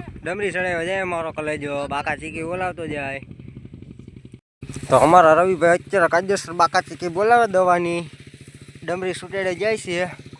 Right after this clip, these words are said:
ના, એક બીજો આ ડમરી સુટાડે. અજયભાઈ અમારા, અજયભાઈ ચોલંકી હો, બાકા ચીકી જ બોલાવે કાયદેસર.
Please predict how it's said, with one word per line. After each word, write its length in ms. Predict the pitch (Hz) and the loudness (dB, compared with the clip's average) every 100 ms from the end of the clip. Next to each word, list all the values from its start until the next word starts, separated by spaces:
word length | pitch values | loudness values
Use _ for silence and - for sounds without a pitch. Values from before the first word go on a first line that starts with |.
| - - - - - - | -18 -18 -18 -20 -20 -8
ના, 220 | 160 175 | 0 2
એક 260 | 185 196 196 | 2 -2 -6
બીજો 220 | 220 220 | -4 2
આ 140 | 240 226 | 2 4
ડમરી 320 | 220 220 208 | 0 -2 -4
સુટાડે. 460 | 196 190 175 170 175 - - - - - - - - - - - - - - - - - - - - - - - - - | -4 -2 0 0 -2 -8 -18 -18 -18 -18 -18 -18 -18 -18 -18 -18 -18 -18 -16 -18 -18 -18 -18 -16 -18 -16 -16 -16 -16 -12
અજયભાઈ 500 | 160 165 185 175 165 | -10 -4 -2 2 2
અમારા, 440 | 160 160 160 156 156 - 233 - - - - - 165 | 2 2 2 2 0 -4 -10 -12 -12 -12 -10 -8 -6
અજયભાઈ 340 | 175 190 175 | -2 0 0
ચોલંકી 480 | 151 185 196 180 185 | 0 2 2 2 2
હો, 120 | 220 | 2
બાકા 260 | 196 185 190 | 2 2 0
ચીકી 300 | 185 - 185 | -4 -10 -8
જ 80 | 160 | -4
બોલાવે 320 | 175 165 156 | 0 0 -2
કાયદેસર. 720 | 151 151 151 151 143 139 139 | -4 -6 -6 -4 -2 -2 -4